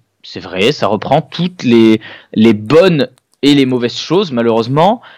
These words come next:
des extensions précédentes. Mais à la fois, ça a aussi le gros avantage de lisser les cartes d'avant. C'est-à-dire que le peu de cartes qui ont été rajoutées,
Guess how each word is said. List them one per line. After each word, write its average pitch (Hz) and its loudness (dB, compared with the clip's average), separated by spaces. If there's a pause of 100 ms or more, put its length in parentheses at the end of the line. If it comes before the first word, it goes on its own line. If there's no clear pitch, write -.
(140)
des 131 0
extensions 143 -4
précédentes. 107 -6
Mais 202 4
à - 2
la 120 2
fois, 202 -2 (1400)
ça 135 2
a 135 0
aussi 165 -8 (100)
le 113 -6
gros 131 -2
avantage 123 -2 (360)
de 113 -2
lisser 180 -2 (120)
les 127 0
cartes 156 -2
d'avant. 127 0 (640)
C'est-à-dire 143 -2
que 139 -4
le 135 4
peu 208 -2
de 233 -12
cartes 190 -4
qui - -10
ont 143 -4
été 135 -2
rajoutées, 127 -2